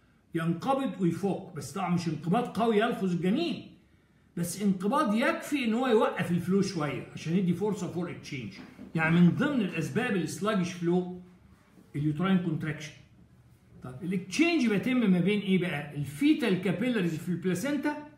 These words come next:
والماتيرنال ساينسز اللي جاية من اليوتراين ارترز.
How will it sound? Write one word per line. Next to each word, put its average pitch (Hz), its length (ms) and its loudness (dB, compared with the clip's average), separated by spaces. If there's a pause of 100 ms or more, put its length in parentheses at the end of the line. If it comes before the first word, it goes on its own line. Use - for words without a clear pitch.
(1400)
والماتيرنال 202 920 4
ساينسز 240 720 0
اللي 185 180 2
جاية 208 320 2
من 202 240 4
اليوتراين 180 840 0
ارترز. - 560 -6